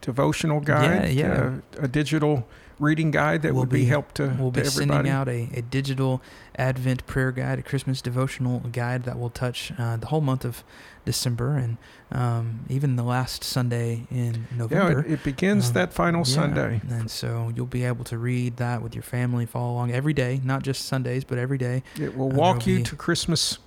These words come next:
Speaker 2: Yeah,
Speaker 1: itself.
Speaker 2: it'll be great, and it'll actually tie into a lot with what we're gonna be doing on campus. I know with children's and, uh, teenagers, and also on Sunday mornings in our, uh, our large group worship gatherings.
Speaker 1: Well,
Speaker 2: We'll
Speaker 1: just as our James series, I think, has been especially relevant, the themes for our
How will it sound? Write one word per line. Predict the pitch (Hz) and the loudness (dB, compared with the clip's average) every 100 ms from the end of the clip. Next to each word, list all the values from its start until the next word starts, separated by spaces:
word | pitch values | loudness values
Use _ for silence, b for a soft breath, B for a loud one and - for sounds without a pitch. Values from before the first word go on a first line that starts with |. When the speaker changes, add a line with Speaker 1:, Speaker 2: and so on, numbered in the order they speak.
| - | -8
Speaker 2:
Yeah, | 147 160 | -2 0
Speaker 1:
itself. | - - 107 104 - | 0 0 -2 -2 -4
Speaker 2:
it'll | 123 | -4
be | 127 | -2
great, | 139 139 | 0 0
and | 131 | 2
it'll | 131 | 2
actually | 139 151 147 | 2 0 -2
tie | - 131 | 0 2
into | 131 131 127 | 2 0 0
a | |
lot | 123 127 | 0 0
with | 127 | -2
what | 127 127 | -4 -2
we're | 127 127 | -2 -2
gonna | 123 127 | -2 -4
be | 123 | -2
doing | 127 127 | 0 0
on | 120 127 | 0 -2
campus. | 123 123 131 - | -2 -2 -2 -4
I | 127 | -2
know | 127 | -2
with | 120 - | -2 -4
children's | 139 135 131 135 | -4 -2 -2 -2
and, | 120 120 B B B B | -4 -6 B B B B
uh, | 123 117 | -4 -2
teenagers, | - 131 123 127 123 | 0 0 0 -2 -2
and | 120 | -2
also | 120 123 123 120 | -2 -2 -2 -2
on | 120 120 | -2 -4
Sunday | 117 131 127 123 123 | -4 -2 0 -2 0
mornings | 127 131 120 127 131 | 0 2 0 -2 -2
in | 120 | -2
our, | 120 120 B B B - | -2 -4 B B B -8
uh, | 120 | -4
our | 117 120 | 0 0
large | 120 120 - | 0 -2 -2
group | 123 123 | -2 0
worship | 127 - | -2 -4
gatherings. | 117 117 117 127 143 - | -4 -4 -2 -4 -4 -4
Speaker 1:
Well, | 120 | 0
Speaker 2:
We'll | |
Speaker 1:
just | 220 - | 0 0
as | 302 208 | 0 2
our | 175 | 2
James | 156 151 180 | 4 4 4
series, | - 165 151 143 | 4 4 4 2
I | |
think, | 139 160 143 | 2 0 0
has | 151 127 | -2 -2
been | 156 143 - | -2 -2 -2
especially | 127 - - 147 - 175 | -6 -4 0 0 0 0
relevant, | 151 143 143 135 143 135 - - - | 2 4 4 2 2 0 -8 -16 -4
the | 147 | -2
themes | - 190 214 277 240 | 2 4 6 6 4
for | - 180 | 2 4
our | 170 170 | 4 4